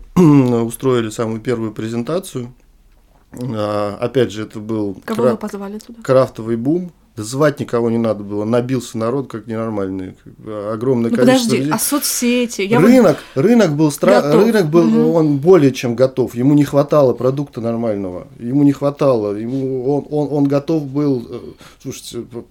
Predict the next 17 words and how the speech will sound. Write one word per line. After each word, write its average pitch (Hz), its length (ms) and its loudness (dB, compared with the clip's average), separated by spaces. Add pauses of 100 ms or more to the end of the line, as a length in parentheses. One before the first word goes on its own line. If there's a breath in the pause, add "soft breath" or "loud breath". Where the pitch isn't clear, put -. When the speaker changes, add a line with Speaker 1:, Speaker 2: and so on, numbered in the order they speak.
(160)
Speaker 1:
позже 185 280 2
стали 143 260 0
появляться 139 800 0
гораздо, 123 500 -2
э, 107 1080 -2 (1300 soft breath)
ну, 117 140 -10 (100)
окей, 135 220 0
скажу 139 360 0
без 117 180 -4
лишней 135 240 -4
скромности, 175 500 -2
гораздо, 120 460 -2 (300)
это, 98 480 -8 (880)
менее 123 500 0
интересные 120 480 -4
продукты, 131 640 -6
и, 139 200 0